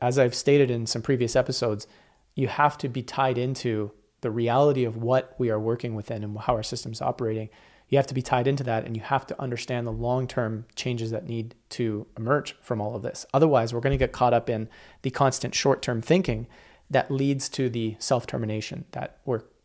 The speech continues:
sort of path that we're on, uh, as a society. And again, I'm not saying this from an alarmist point of view. I'm saying that every civilization over the course of history has terminated, <laughs> right?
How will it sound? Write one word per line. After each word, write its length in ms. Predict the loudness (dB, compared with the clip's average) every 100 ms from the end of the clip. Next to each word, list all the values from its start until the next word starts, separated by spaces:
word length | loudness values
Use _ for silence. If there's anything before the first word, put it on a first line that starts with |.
| _ -4
sort 160 | -4
of 80 | -2
path 260 | -6 -8 -6
that 160 | -6
we're 140 | -4 -4
on, 400 | -4 -4 -6 -10 _
uh, 160 | -6 -4 -2
as 180 | -4
a 40 | -4
society. 460 | -8 -2 -2 -2
And 80 | -2
again, 180 | 0 2
I'm 60 | 2
not 160 | 0
saying 180 | 0 -4
this 120 | -4
from 160 | -4 -4
an 80 | -4
alarmist 500 | 0 4 4 2 -2
point 160 | -4
of 80 | -2
view. 240 | 0 -2 -4 -16 -20 -20 -12 -2
I'm 120 | 0
saying 280 | 2 2 2
that 280 | 0 -2 -6 _ _ 4
every 260 | 6 6
civilization 720 | 4 4 4 4 4 2 2
over 120 | -2 -2
the 80 |
course 260 | -2 -2 -2
of 80 | -4
history 440 | -4 -2 -4 -4
has 380 | -4 -4 -4 -10 _ _ _
terminated, 600 | -4 -2 -4 -8 -8 -12 -14
<laughs> 140 | -2
right? 120 | 0